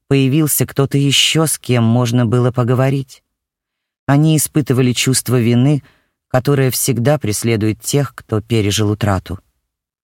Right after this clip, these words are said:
"Он хотел вернуться в Бристоль пару дней назад", сказала Карен, проливая слова, как слёзы. Его девушка вернулась раньше. Она изучает сценическое мастерство,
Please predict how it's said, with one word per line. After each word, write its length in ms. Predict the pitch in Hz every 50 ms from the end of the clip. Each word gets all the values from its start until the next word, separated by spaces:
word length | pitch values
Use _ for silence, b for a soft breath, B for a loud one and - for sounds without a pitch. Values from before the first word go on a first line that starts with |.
| _ _ _ _ _ _ _ _ _ _ _ _ _
"Он 160 | 151 151 147
хотел 380 | 139 - 151 - - 160 151
вернуться 580 | 147 135 151 147 147 156 156 - - - 151 143
в 100 | 131 120
Бристоль 640 | 107 127 143 139 - - - 175 170 143 113 104 b b b b b b b b _
пару 240 | 156 156 151 156 151
дней 260 | 120 135 139 143 147
назад", 560 | 151 156 160 143 135 151 123 101 - - - _ _ _ _ _ _ _ _
сказала 480 | - - - 131 120 123 123 113 117
Карен, 460 | 113 - - 156 151 135 117 104 101 b b b b b b b b
проливая 480 | _ 135 127 120 117 117 117 123 120 117
слова, 400 | - - 113 117 117 120 135 131
как 200 | - 123 117 -
слёзы. 500 | - - 110 107 101 95 87 90 101 - _ _ _ _ _ _ _ _ _ _ _ _ _ _ _ _ _
Его 220 | 156 165 165 170 170
девушка 480 | 139 156 170 156 143 139 - - 143
вернулась 520 | 135 143 147 151 156 156 156 147 143 - -
раньше. 500 | 160 170 160 139 127 - - 104 - - _ _ _ _ _ _ _ _ _ _ _
Она 280 | - 147 147 143 143 143
изучает 540 | 135 135 147 - - - 151 147 139 135 -
сценическое 760 | - - - 147 147 143 139 - - 127 - - 143 139
мастерство, 720 | 135 139 135 - - - 139 - - - - 139 165 175 151